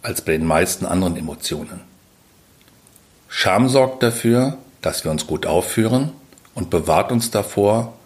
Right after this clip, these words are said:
aus unserer Gruppe, unserem Stamm ausgeschlossen zu werden und unseren Status zu verlieren. Angemessene Scham sorgt für ein gesundes und stabiles Selbstwertgefühl und hält narzisstische Persönlichkeitszüge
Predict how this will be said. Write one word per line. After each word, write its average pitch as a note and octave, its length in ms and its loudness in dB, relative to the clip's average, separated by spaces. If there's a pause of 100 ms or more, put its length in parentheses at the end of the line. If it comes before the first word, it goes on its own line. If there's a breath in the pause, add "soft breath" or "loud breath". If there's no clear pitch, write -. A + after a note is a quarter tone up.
aus - 180 -4
unserer D#2+ 300 -2
Gruppe, - 420 -2 (480)
unserem - 320 -8
Stamm F#2+ 420 0
ausgeschlossen E2 760 -2
zu D#2 200 -4
werden D#2+ 360 -2 (520)
und F2+ 180 -4
unseren F#2+ 300 0
Status - 520 -2
zu - 100 -6
verlieren. D#2 420 -10 (1120)
Angemessene C3 640 2
Scham D#2+ 500 0 (500)
sorgt F2 300 2
für - 100 -8
ein E2 140 -4
gesundes A#2 560 2
und E2 120 -8
stabiles F#2 480 -2
Selbstwertgefühl - 960 -2 (560 soft breath)
und F#2+ 200 -2
hält - 200 2
narzisstische - 640 0
Persönlichkeitszüge F#2 1200 -2